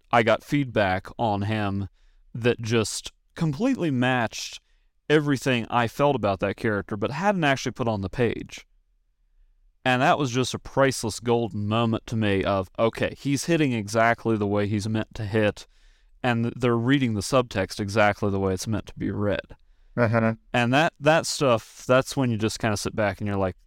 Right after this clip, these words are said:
Speaker 1: "This is why I enjoy being a writer." <laughs>
Speaker 2: Yeah, absolutely. Absolutely. Those moments are always great.
Speaker 1: But yeah, it, it's really seeing how, it's really seeing how things hit people. Do they,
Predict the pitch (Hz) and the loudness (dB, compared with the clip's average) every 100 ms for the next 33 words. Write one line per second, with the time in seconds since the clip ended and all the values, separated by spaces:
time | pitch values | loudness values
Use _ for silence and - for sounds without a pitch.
0 | _ 117 113 117 107 101 101 98 98 95 | _ -4 -2 -4 0 2 4 4 2 0
1 | 92 95 92 87 95 98 123 135 92 104 | -2 -2 -2 -2 -4 0 2 2 2 -4
2 | - - - - - _ - _ 147 120 | -8 -20 -20 -20 -20 _ -20 _ -2 2
3 | 113 110 107 117 - - 120 - 113 110 | 2 4 2 -2 -4 -2 -2 0 2 2
4 | 107 104 101 - - 123 113 - 110 104 | 2 0 0 -6 -6 -2 -2 0 0 0
5 | 104 104 110 - 113 113 - 107 104 104 | 0 2 0 2 0 0 -2 -2 -2 -2
6 | - 101 101 _ - 165 180 117 92 113 | -2 -2 -2 _ -2 2 4 4 2 0
7 | 156 151 _ 165 139 220 208 151 - 151 | 0 -2 _ -4 -2 2 2 2 0 0
8 | 123 120 123 117 113 147 147 226 175 - | 0 0 4 4 4 0 -2 2 2 2
9 | 139 117 107 117 110 104 104 - _ _ | 0 0 0 2 2 2 0 -4 _ _
10 | _ _ - - 147 117 - 127 _ 123 | _ _ -12 0 2 2 0 -2 _ -2
11 | 104 110 104 101 107 101 101 98 | -2 -2 -2 -2 -4 -2 0 0